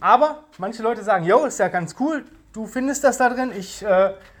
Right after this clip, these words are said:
möchte schon noch ein bisschen Krafttraining machen", zumindest auch fürs, für, für die Psyche. Ich war früher genauso, ich habe auch gesagt, "Okay, ich muss das machen, weil ich brauche das, sonst werde ich, baue ich Muskulatur ab." Ist völliger Quatsch,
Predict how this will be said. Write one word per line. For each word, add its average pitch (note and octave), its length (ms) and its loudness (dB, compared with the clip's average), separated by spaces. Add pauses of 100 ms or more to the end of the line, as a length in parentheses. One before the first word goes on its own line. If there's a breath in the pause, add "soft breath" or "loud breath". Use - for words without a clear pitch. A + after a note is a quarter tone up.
(120 loud breath)
möchte A3+ 300 -6
schon C#4 180 0
noch C4 140 -2
ein A#3+ 80 -6
bisschen B3 420 -4
Krafttraining B3+ 460 -4
machen", A#3 200 -4
zumindest A3 480 -6
auch F3 160 -8
fürs, F3 320 -14 (680 soft breath)
für, F3 320 -2
für F3 140 -6
die F3 80 -2
Psyche. B3+ 540 -2 (240)
Ich G#3 160 -14
war F3 180 4
früher F#3 320 0
genauso, A#3+ 400 -2
ich G3 120 -8
habe F3 140 -10
auch A#3 220 -2
gesagt, G3+ 280 -4
"Okay, G#3+ 140 -8
ich F3+ 120 -4
muss B3+ 160 -4
das F#3 160 -2
machen, G#3 220 -4
weil F3 100 -4
ich - 100 -12
brauche A3+ 260 -2
das, A3+ 140 -10
sonst - 180 -12
werde E3 160 -6
ich, - 160 -14 (300 soft breath)
baue D#3 140 2
ich D#3+ 40 -2
Muskulatur F#3 480 0
ab." - 400 -4
Ist - 380 -16
völliger F#3+ 340 4
Quatsch, C4+ 300 -2